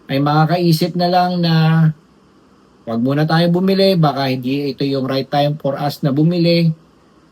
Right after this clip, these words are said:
dahil medyo mahigpit po ang,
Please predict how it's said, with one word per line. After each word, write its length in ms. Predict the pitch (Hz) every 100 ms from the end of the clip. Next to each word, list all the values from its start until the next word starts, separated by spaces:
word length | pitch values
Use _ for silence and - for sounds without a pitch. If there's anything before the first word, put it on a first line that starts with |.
| _ -
dahil 480 | 117 123 127 123
medyo 400 | 127 127 117 135
mahigpit 560 | 139 135 131 - 135 -
po 240 | 143 135
ang, 800 | 131 139 131 127 123 123 120 120